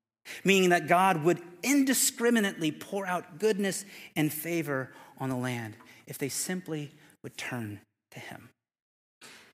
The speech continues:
But of course, we know that that's not what's happened here in Hosea.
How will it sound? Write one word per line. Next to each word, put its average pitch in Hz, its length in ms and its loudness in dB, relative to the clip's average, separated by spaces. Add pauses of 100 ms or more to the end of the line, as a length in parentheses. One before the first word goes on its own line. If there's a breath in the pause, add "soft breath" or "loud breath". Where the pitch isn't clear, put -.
(340)
But - 100 -16
of - 60 -18
course, 165 520 -2 (440)
we 147 220 0
know 175 240 2
that 156 120 -2
that's 156 220 -6
not 156 220 -4
what's 143 220 -14
happened 123 500 -8
here 104 340 -12
in 139 140 -12
Hosea. 107 420 -14